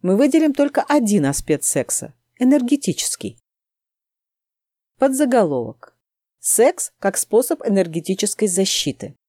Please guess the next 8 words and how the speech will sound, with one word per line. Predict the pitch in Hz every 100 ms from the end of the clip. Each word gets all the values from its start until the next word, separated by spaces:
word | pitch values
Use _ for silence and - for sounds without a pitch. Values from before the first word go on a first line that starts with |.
| _ _ _ _ _ _ _ _ _
Секс | - - 311 359 -
называют | 196 214 240 294 285
встречей | - - 196 285 285
шаровых | 294 285 269 269 277 -
молний | 202 202 196 156 127 113 -
и | 175
разрядом | 170 170 185 233 220 220 170
грома. | 156 156 156 123 113